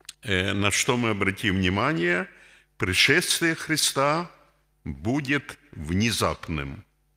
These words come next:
как тать в ночи. Для кого внезапным?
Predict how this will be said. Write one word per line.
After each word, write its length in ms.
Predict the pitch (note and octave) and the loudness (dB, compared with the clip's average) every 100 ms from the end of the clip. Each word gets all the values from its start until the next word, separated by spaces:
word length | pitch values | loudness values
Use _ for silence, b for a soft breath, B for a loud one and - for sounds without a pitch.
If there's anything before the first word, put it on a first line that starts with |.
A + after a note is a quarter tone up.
| _ _ _ _ _ | _ _ _ _ _
как 240 | G#2 F#2+ - | -4 -4 -4
тать 300 | C3 D3+ - | -2 -2 -2
в 80 | B2 | -4
ночи. 360 | A#2 A2 - E2 | -2 0 0 -2
Для 220 | F#2+ A2 | -2 -4
кого 220 | - D#3 | 0 -2
внезапным? 720 | D#3 A#2+ A2 G2+ - A#2+ B2+ | -2 -2 -2 -2 -4 -14 -14